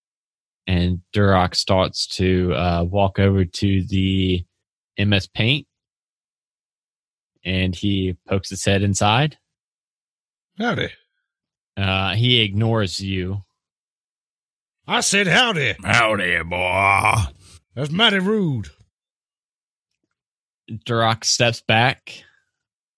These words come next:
Speaker 1: and, uh, he looks at the guard that, uh, brought him out.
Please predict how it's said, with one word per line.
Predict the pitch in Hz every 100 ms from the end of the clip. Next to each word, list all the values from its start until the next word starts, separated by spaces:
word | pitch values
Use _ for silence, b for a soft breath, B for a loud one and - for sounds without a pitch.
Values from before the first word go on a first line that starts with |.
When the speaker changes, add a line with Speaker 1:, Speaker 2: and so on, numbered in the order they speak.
| _ _
Speaker 1:
and, | 95 98 98 98
uh, | 98 95 92 92 87 85 -
he | _ 107 101
looks | 107 104
at | 110 - -
the | 104 98 98
guard | 90 101 98 101
that, | 95 87 - _ _ _
uh, | 92 87 90 -
brought | 98 95
him | 101 95
out. | 90 107 -